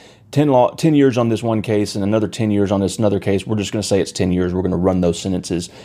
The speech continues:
concurrently. Under some circumstances, you can run them consecutively, which means you have to do ten years, then ten years. Well, here, he's having to do a life sentence,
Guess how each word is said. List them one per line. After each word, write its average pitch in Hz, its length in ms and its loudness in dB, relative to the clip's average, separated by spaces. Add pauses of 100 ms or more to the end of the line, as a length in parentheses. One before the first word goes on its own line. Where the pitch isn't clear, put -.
(140)
concurrently. 90 600 -2 (360)
Under 104 160 2
some 196 160 0
circumstances, 104 880 0
you 104 120 -4
can 101 160 -2
run 98 160 0
them 98 100 0
consecutively, 110 800 0
which 95 220 -2
means 92 240 -2
you 98 100 -2
have 101 80 -6
to - 80 -12
do 92 140 -4
ten 110 220 -2
years, 101 340 0 (100)
then 120 240 -2
ten 95 180 -2
years. 87 200 -4
Well, 90 160 0
here, 117 360 0 (240)
he's 139 200 0
having 113 160 0
to 101 40 -4
do 95 140 0
a 87 80 0
life 117 320 2
sentence, 107 460 -4